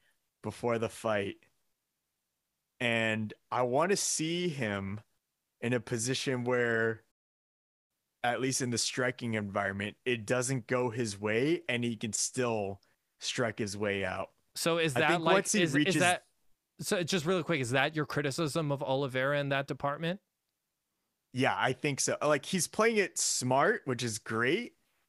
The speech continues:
Speaker 2: Mm-hmm.
Speaker 1: but I wanna see him in a striking war where he is the more dominant striker against another striker,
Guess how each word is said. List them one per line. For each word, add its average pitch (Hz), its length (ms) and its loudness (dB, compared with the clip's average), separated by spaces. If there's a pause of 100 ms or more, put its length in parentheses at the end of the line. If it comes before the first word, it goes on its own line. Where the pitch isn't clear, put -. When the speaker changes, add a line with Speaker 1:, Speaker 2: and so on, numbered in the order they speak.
Speaker 2:
Mm-hmm. 120 240 -2
Speaker 1:
but 113 160 2
I 135 160 4
wanna 196 200 4
see 156 300 2
him 135 180 0
in 120 140 -2
a 110 100 0
striking 120 840 0
war 127 520 0 (600)
where 127 560 2 (240)
he 147 500 -4
is 135 720 2 (920)
the 131 140 2
more 127 240 2
dominant 117 720 2 (140)
striker 110 680 -2
against 117 380 -2
another 110 340 0
striker, 104 600 -2